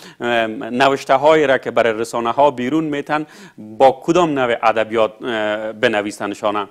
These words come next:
من از جناب رویش صاحب پرسان می‌کنم، اه، کاندیدای از اینا، اه، رئیس پوهنتون یا دانشگاه کابل بودن که لوحه،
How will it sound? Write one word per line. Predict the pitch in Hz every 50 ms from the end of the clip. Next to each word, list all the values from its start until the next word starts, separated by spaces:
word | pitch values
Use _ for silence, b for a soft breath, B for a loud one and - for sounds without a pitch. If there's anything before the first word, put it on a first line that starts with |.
| B B B B B B -
من | 156 170 175 165
از | 156 135 123
جناب | 143 151 170 165 160 156 123 147 151 143 B B B 208 185 B
رویش | - 131 151 175 208 226 -
صاحب | - 202 185 -
پرسان | - 147 131 - 156 127
می‌کنم، | 131 127 123 120 120 120 120 117 117 117 120 113
اه، | 113 113 113 113 113 113
کاندیدای | 104 - - 127 127 127 131 151 170 180
از | 165 147 127
اینا، | 143 156 170 180
اه، | 185 180 B B B B B _ - 120
رئیس | 123 120 123 123 123 139 160 180 175 -
پوهنتون | 165 - - 143 135 131 131 127 135 - 175 180 170
یا | 170 156
دانشگاه | 131 135 131 127 123 - - 160 175
کابل | 170 - - 135 131 139 180
بودن | 180 170 180 175 170 170
که | 165 170 165 160 B B B B B B B -
لوحه، | 117 120 127 127 131 131 135 135 165 175 185 180